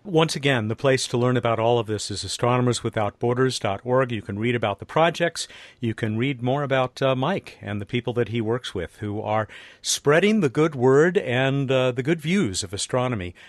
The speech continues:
the wonder of the sky, the night sky, around the world, and, uh, very active here at home in the United States as well. Mike, thank you so much for joining us again, and, and, uh, best of luck with all these efforts.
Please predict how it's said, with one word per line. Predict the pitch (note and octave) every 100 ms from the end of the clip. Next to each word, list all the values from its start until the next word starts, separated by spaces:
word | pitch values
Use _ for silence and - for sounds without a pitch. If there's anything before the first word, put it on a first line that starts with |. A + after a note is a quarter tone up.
| - -
the | A#2+
wonder | A#2+ A#2+ C#3 D3+ D3+
of | C3+
the | A#2
sky, | - - A#2+ F#2+ E2+
the | F#2+
night | G2 G2
sky, | - - G#2+ F#2+ E2+
around | D3+ D#3+ F#3 G3
the | E3
world, | F#3+ E3+ D2 C#2
and, | G#2 G2+ G2
uh, | G2
very | F#2 C3 B2+
active | G#2 F#2+ G#2 - - - _
here | - B2
at | A#2
home | A2+ A2
in | G#2
the | G2+
United | G2 G2 F#2+ F#2
States | - G#2 G2+ -
as | - G2+ F#2 -
well. | G2 G2 F2 - - -
Mike, | B2 D3 -
thank | D#3+ D3+ D#3+
you |
so | - C#3+
much | C#3+ C3+
for | -
joining | A#2 B2+ C3 C3+
us | A#2+ -
again, | A2+ B2+ D#3+
and, | C#3+ C3
and, | C3 C3 B2+
uh, | C3 B2+
best | A#2+ E3 -
of | D3
luck | D#3+ -
with | B2+
all | C3+ C#3
these | C3+ C3
efforts. | C3 G#2+ -